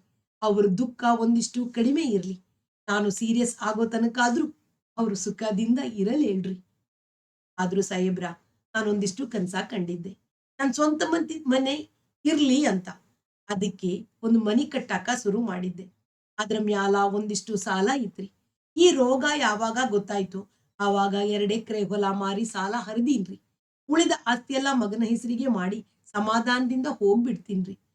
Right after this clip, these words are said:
ಸಾಯೋದಕ್ಕ ನಂಗೇನ್ ಅಂಜಿಕೆ ಇಲ್ರಿ, ಎಲ್ರೂ ಒಂದಿನ ಸಾಯೋದಿದ್ದದ್ದ. ಮಗನಿಗೆ ಮದುವೆ ಮಾಡ್ಲಿಲ್ಲ, ಸ್ವಲ್ಪ ಲಗುನೆ ಹೊಂಟೆ, ಅದೊಂದ್ ಸಂಕಟ ನನಗೆ. ಅಂದಂಗ ಸಾಹೇಬ್ರ, ಮನೆ ಓಪನಿಂಗಕ್ಕ ನಿಮ್ಮನ್ನ ಕರೀಲಾಕ ನನ್ ಮಗನಿಗೆ ಹೇಳ್ತೀನ್ರಿ,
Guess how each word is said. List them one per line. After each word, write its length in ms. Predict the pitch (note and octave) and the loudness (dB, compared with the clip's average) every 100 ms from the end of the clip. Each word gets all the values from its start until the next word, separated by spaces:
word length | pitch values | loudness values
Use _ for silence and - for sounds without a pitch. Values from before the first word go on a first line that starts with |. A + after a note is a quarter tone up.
| _ _ _ | _ _ _
ಸಾಯೋದಕ್ಕ 520 | - - D#3+ E3+ F3+ A#3 | -20 -18 -8 -6 -2 0
ನಂಗೇನ್ 380 | B3+ C4 C#4 C#4+ | 2 0 -2 -2
ಅಂಜಿಕೆ 340 | C#4 D#4+ E4+ | -2 -2 -2
ಇಲ್ರಿ, 460 | E4+ E4+ D#4+ E4 - _ _ - | 0 0 0 -2 -6 _ _ -2
ಎಲ್ರೂ 380 | C#4+ G#3 G3+ G#3 | 0 2 4 4
ಒಂದಿನ 340 | G#3 G3+ G3+ A3 A3+ | 4 0 -2 -2 -2
ಸಾಯೋದಿದ್ದದ್ದ. 720 | G3+ F#3 A3 G3+ F3 G3 F3+ F#3 - _ _ _ _ _ _ _ _ _ _ _ _ | -2 0 0 -2 -2 -2 -2 -8 -12 _ _ _ _ _ _ _ _ _ _ _ _
ಮಗನಿಗೆ 460 | G#3+ A3+ A3+ G#3 A3 | 0 2 2 2 2
ಮದುವೆ 320 | G#3 F3+ A3 | 2 2 2
ಮಾಡ್ಲಿಲ್ಲ, 720 | C4 F#3+ E3+ F3+ F3 F3 - _ | 0 0 -2 -2 -2 -6 -10 _
ಸ್ವಲ್ಪ 280 | A#3+ A#3 D4+ | -4 -2 0
ಲಗುನೆ 420 | B3+ G3 F#3 B3+ | -2 0 2 0
ಹೊಂಟೆ, 460 | B3 F#3+ F3+ F3+ F3+ _ _ - | 0 -4 -4 -6 -10 _ _ -8
ಅದೊಂದ್ 260 | F3 F#3 | -2 -2
ಸಂಕಟ 380 | A3+ G3 F3 F3 A3 | -2 -4 -6 -4 -2
ನನಗೆ. 400 | A#3+ F3+ E3+ E3+ _ _ _ _ | 0 -2 -4 -8 _ _ _ _
ಅಂದಂಗ 360 | A#3 C4 D4+ E4 E4+ | 2 2 2 2 0
ಸಾಹೇಬ್ರ, 420 | A3+ G3+ B3 A#3+ - - _ _ _ - | 0 0 0 0 -4 -6 _ _ _ 0
ಮನೆ 180 | G3 A#3+ | 4 4
ಓಪನಿಂಗಕ್ಕ 640 | B3 B3 C4+ C#4+ C#4 - A#3 F3+ - _ _ | 4 0 0 0 0 -2 -4 -4 -10 _ _
ನಿಮ್ಮನ್ನ 280 | G#3+ A#3+ D4 D4+ | 4 4 4 2
ಕರೀಲಾಕ 420 | B3+ A3+ C4 C#4 D4+ | 0 2 2 2 -2
ನನ್ 240 | D4 C#4+ | -2 0
ಮಗನಿಗೆ 340 | A3 A3+ C#4+ B3+ | 0 0 0 2
ಹೇಳ್ತೀನ್ರಿ, 680 | A3+ A3+ E4 D4 B3+ F4 | 2 2 2 2 2 -2